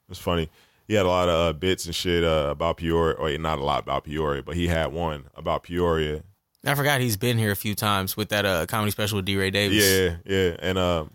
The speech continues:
Speaker 2: And
Speaker 1: ain't
Speaker 2: Mike
Speaker 1: that,
Speaker 2: Epps, yep.
Speaker 1: ain't that Tony Baker? Ain't Tony Baker on that?
Speaker 2: I think so.
Speaker 1: His shit is funny, bro.
Speaker 2: Yeah.
Speaker 1: He, like, one of the main pages I be following on Instagram and shit. His shit funny. Um, what else? What else happened this weekend? Joker movie.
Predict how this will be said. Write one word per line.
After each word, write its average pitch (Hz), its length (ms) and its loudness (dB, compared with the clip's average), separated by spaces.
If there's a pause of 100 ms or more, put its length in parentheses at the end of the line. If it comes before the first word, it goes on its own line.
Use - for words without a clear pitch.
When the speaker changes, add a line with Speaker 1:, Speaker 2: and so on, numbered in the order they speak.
(220)
Speaker 2:
And 95 80 -4
Speaker 1:
ain't - 40 2
Speaker 2:
Mike 98 100 2
Speaker 1:
that, 139 100 2
Speaker 2:
Epps, 98 180 -2
yep. 85 180 -6 (340)
Speaker 1:
ain't 151 120 0
that 233 160 0
Tony 180 220 0
Baker? 190 440 -2
Ain't 127 120 -4
Tony 165 160 -6
Baker 156 260 -8
on 175 100 -14
that? 175 160 -14 (320)
Speaker 2:
I 123 40 -2
think 117 160 0
so. 107 200 -2 (680)
Speaker 1:
His 110 160 0
shit 87 180 0
is 60 120 -4
funny, 53 340 -12
bro. 50 140 -20 (920)
Speaker 2:
Yeah. 107 200 2
Speaker 1:
He, 131 60 4
like, 92 180 4
one 90 100 4
of 87 60 2
the 92 60 2
main 92 120 4
pages 85 280 2
I 80 80 4
be 78 120 -4
following 76 360 -2
on 73 160 -4
Instagram 60 440 -14
and 50 80 -20
shit. - 240 -20 (420)
His - 100 -16
shit - 180 -10
funny. - 220 -18 (1600)
Um, 82 580 -2 (720)
what 85 160 -6
else? 73 180 -4 (180)
What 120 140 -2
else 87 180 0
happened 58 320 -16
this 65 160 -20
weekend? 50 380 -20 (300)
Joker 98 320 0
movie. 98 340 0